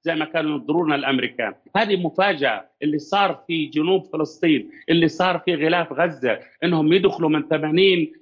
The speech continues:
آه، آه، يعني، حفرة في ال-، ال-، هذا ال-، ال-، السياج اللي كلف اثنين مليار دولار، ويوصلوا للمستوطنات ويدخلوها ويعطلوا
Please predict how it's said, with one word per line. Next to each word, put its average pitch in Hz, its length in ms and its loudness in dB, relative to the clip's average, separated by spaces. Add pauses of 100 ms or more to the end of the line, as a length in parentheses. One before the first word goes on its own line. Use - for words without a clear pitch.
(140)
آه، 156 260 0
آه، 135 380 -10 (220)
يعني، 127 320 -12
حفرة 147 560 -6 (180)
في 160 320 2
ال-، 147 200 -2
ال-، 139 300 -4
هذا 160 260 0
ال-، 143 200 -2
ال-، 123 640 -6
السياج 156 720 2
اللي 135 160 -10
كلف 160 360 -8 (320)
اثنين 180 280 -2
مليار 160 320 -2
دولار، 143 480 -4 (260)
ويوصلوا 170 420 0
للمستوطنات 156 800 -2 (180)
ويدخلوها 170 800 2 (180)
ويعطلوا 156 760 0